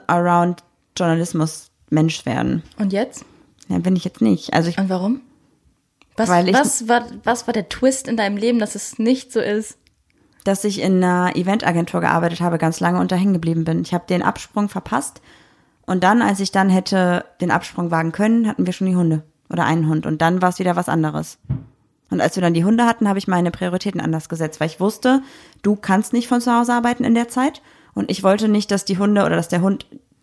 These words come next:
Speaker 1: acht Stunden, neun Stunden, zehn Stunden am Tag alleine ist.
Speaker 2: Ja, aber glaubst du nicht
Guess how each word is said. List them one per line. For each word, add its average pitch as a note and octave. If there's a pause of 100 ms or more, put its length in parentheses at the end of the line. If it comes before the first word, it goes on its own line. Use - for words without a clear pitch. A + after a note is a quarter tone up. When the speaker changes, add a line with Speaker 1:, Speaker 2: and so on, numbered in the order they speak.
Speaker 1:
acht F3
Stunden, F3+
neun F3+
Stunden, F3
zehn F3+
Stunden E3
am E3+
Tag F3
alleine D#3+
ist. - (320)
Speaker 2:
Ja, A3+
aber G3+
glaubst G#3
du G#3+
nicht A3+